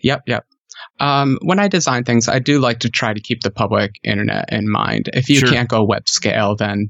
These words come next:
Speaker 1: don't bother. You know, otherwise it's just a toy. And while <laughs> it started as a toy, I don't want it to be a toy.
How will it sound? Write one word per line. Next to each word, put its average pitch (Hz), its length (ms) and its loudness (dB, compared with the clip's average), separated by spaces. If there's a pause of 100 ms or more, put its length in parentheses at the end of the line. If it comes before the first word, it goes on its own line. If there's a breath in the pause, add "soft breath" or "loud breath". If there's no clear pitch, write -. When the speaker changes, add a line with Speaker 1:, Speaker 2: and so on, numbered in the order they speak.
Speaker 1:
don't 101 200 -2
bother. - 400 0
You 120 140 4
know, 117 140 6
otherwise 123 480 2
it's - 160 0
just - 240 0
a - 40 2
toy. - 440 -2 (180)
And 110 320 0 (540 loud breath)
while 143 480 4
<laughs> 185 360 2
it - 100 -2
started 208 340 2
as 202 140 2
a 208 60 4
toy, 190 380 2
I 139 80 -2
don't 120 180 -2
want 104 200 -2
it - 80 -8
to - 80 -4
be 120 120 0
a 113 60 2
toy. - 280 -2